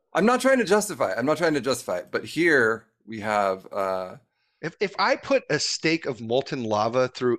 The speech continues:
Speaker 2: any part of your core, <laughs> Bill,
Speaker 1: Yes, no, I,
Speaker 2: you'd
Speaker 1: I agree.
Speaker 2: fucking
Speaker 1: I'm,
Speaker 2: die
Speaker 1: I'm
Speaker 2: the,
Speaker 1: not
Speaker 2: the worst
Speaker 1: defending
Speaker 2: horrible death that anyone has ever died. So, yeah,
Speaker 1: There's
Speaker 2: I get it. His is center by,
Speaker 1: I'm
Speaker 2: like,
Speaker 1: just
Speaker 2: six
Speaker 1: saying.
Speaker 2: inches, right?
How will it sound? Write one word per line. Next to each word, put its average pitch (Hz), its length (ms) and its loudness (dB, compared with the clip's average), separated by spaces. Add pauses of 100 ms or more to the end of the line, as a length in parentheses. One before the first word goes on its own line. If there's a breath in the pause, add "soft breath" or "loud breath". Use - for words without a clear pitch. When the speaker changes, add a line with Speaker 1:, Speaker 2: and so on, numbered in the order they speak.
Speaker 2:
any 147 260 -2
part - 360 -4
of 113 120 -8
your 110 100 -6
core, 107 340 -8
<laughs> - 100 -8
Bill, 143 280 4
Speaker 1:
Yes, - 320 2
no, 240 180 4
I, 190 120 4
Speaker 2:
you'd 220 240 -2
Speaker 1:
I 202 60 4
agree. 233 320 2
Speaker 2:
fucking 349 120 4
Speaker 1:
I'm, 196 180 0
Speaker 2:
die 165 560 0 (120)
Speaker 1:
I'm 175 160 0
Speaker 2:
the, 208 200 6
Speaker 1:
not - 0 - (100)
Speaker 2:
the 196 60 2
worst 220 340 4
Speaker 1:
defending - 80 -6
Speaker 2:
horrible 208 640 4
death 160 340 0 (340 loud breath)
that 143 320 2
anyone 190 300 -2
has 190 180 2
ever 165 220 2
died. 120 580 -2
So, 127 360 2 (680 loud breath)
yeah, 175 120 4
Speaker 1:
There's 151 120 0
Speaker 2:
I 165 120 0
get 170 240 2
it. 139 120 2
His 165 200 0
is 170 120 0
center 160 440 0
by, 135 240 2
Speaker 1:
I'm 131 80 -2
Speaker 2:
like, 117 380 -2
Speaker 1:
just 233 340 4
Speaker 2:
six - 140 6
Speaker 1:
saying. 156 280 4
Speaker 2:
inches, 113 500 -4
right? 127 380 2